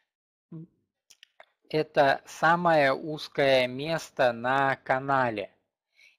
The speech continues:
И в этом месте в первую очередь застаивается и блокируется энергия. А любой блок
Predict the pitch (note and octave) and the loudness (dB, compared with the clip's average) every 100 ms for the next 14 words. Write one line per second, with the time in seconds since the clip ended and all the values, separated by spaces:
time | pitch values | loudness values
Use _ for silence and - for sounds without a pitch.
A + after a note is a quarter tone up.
0 | _ - C#3 C3 - C#3 D3 C#3 - B2 | _ -8 -4 -4 -6 -4 -2 -2 -2 -6
1 | - D3 D3+ F#3+ F#3+ - - B2+ A2 _ | -8 -12 -6 -4 -6 -8 -4 -4 -4 _
2 | _ _ _ _ - D#3+ D3 C3 C3+ C3 | _ _ _ _ -2 2 2 2 2 0
3 | - E3 F3 - D3+ B2+ A2+ A#2 B2+ - | -2 -4 -2 -2 -2 -2 -4 -2 -2 -2
4 | - D#3+ F3 E3+ D#3 C3+ A#2+ A2+ A2 - | 2 4 4 2 2 2 2 0 -6 -10
5 | - - C#3 C3+ B2+ A#2+ B2+ B2+ D#3 D3+ | -12 -10 -8 -6 -6 -2 -2 -2 -4 0
6 | C#3+ C3 B2+ - - C3+ C3+ C#3 C#3 C3+ | 2 2 0 -4 -10 -8 -6 -6 -4 -4
7 | A2+ G#2 A2 G2 _ _ _ - - _ | -4 -8 -12 -12 _ _ _ -20 -20 _
8 | _ - C#3 A#2+ - - B2+ D3 C#3 D3 | _ 0 2 2 -2 -12 -6 -6 0 4
9 | C#3+ A#2+ A#2+ A#2+ D3 D3 C3 - | 4 2 -6 -4 2 4 2 -4